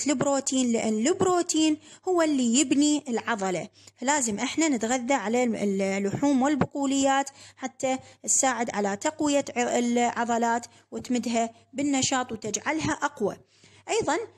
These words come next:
من الرياضات المفيدة للعضلات المشي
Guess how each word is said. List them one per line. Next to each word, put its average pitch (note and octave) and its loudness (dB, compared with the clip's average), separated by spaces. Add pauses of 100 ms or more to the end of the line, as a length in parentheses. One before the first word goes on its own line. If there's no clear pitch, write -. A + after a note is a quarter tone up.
من B3 -2
الرياضات B3 0
المفيدة A#3+ 2 (540)
للعضلات A3+ -2 (320)
المشي A#3 0